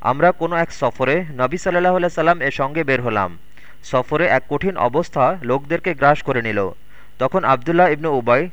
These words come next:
তার সাথী সঙ্গীদেরকে বলল, 'আল্লাহ রাসূলের সহচরদের জন্য তোমরা ব্যয় করবে না যতক্ষণ তারা সরে পড়ে, যারা তার আশেপাশে আছে।' সে এও বলল,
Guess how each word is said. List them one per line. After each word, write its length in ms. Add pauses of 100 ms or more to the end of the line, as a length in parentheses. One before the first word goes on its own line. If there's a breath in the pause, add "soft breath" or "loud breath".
তার 140
সাথী 320
সঙ্গীদেরকে 500
বলল, 360 (360 soft breath)
'আল্লাহ 260
রাসূলের 400
সহচরদের 560
জন্য 280
তোমরা 300
ব্যয় 220
করবে 300
না 200 (340 soft breath)
যতক্ষণ 500
তারা 220
সরে 240
পড়ে, 340 (240 soft breath)
যারা 260
তার 180
আশেপাশে 480
আছে।' 400 (480)
সে 180
এও 240
বলল, 380